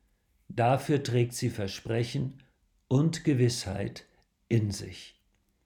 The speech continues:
Wer ihren Ruf erhört, dem weist sie den Weg nach Hause. Die kristalline Klarheit, die mit der Stimme der Sehnsucht klingt,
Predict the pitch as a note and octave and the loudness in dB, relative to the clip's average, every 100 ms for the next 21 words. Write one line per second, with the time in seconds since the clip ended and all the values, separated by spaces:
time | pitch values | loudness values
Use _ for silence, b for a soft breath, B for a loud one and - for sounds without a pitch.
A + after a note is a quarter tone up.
0 | _ _ _ _ _ _ _ _ A#2 A#2 | _ _ _ _ _ _ _ _ 0 4
1 | B2 B2+ B2 D3+ D3 C#3 B2 A#2+ B2 C3 | 6 6 6 4 4 2 4 4 4 0
2 | - _ _ _ _ _ _ _ - G#2+ | -8 _ _ _ _ _ _ _ -2 2
3 | A#2+ C3+ C3+ C3+ B B - A2 G#2 - | 4 2 0 -6 B B -6 -2 -2 -2
4 | B2 G#2+ G#2 G#2 A2+ A2+ A2+ - b b | -2 0 -2 0 2 2 -2 -20 b b
5 | b b - A#2+ A#2+ - F2+ F2+ F2+ F2+ | b b -4 -2 -2 -6 -10 -10 -16 -18
6 | _ _ _ _ _ _ _ _ _ _ | _ _ _ _ _ _ _ _ _ _
7 | _ _ _ _ _ _ _ _ _ _ | _ _ _ _ _ _ _ _ _ _
8 | _ _ _ _ _ _ _ _ _ - | _ _ _ _ _ _ _ _ _ 2
9 | C3 C3+ F3+ F#3 D3+ E3 E3 D#3 C3 D#3+ | 2 6 6 6 4 8 8 6 4 4
10 | D#3+ C3+ G#2 G2+ G2 - - B2+ B2 B2+ | 4 2 -2 -4 -8 -12 -2 2 4 4
11 | A#2 D3+ D3 C#3+ C#3+ B2 C3+ C#3 C3+ C3 | 2 2 4 6 6 6 4 4 2 0
12 | - - C#3+ D3 D3+ - - | -2 2 2 2 0 -6 -10